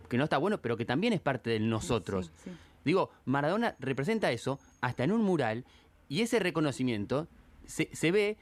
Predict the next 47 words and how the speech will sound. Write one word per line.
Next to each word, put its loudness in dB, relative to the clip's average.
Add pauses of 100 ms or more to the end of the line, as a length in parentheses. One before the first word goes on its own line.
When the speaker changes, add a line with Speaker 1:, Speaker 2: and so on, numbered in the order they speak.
(120)
Speaker 1:
en 0
que 2
ningún 2
mural 0 (240)
que -2
tenga 0
la -2
figura 0
de 2
Maradona 2
o 0
una 2
imagen 0 (220)
que 0
represente 0
algo 2
del 0
Diego 2 (340)
nunca 0
está 0
intervenido, 2
ni 2
manchado, 2
ni 0
tachado. 0 (160)
Se 0
respeta 0 (480)
e-, -2
ese 2
simbolismo 2
que, -2 (120)
que -2
está 0
en 2
una 2
pared 2
o -2
en 0
donde 0
sea, 0
representando 0
a 2
Maradona 0 (240)
y 0
a 2
su -4
figura. 0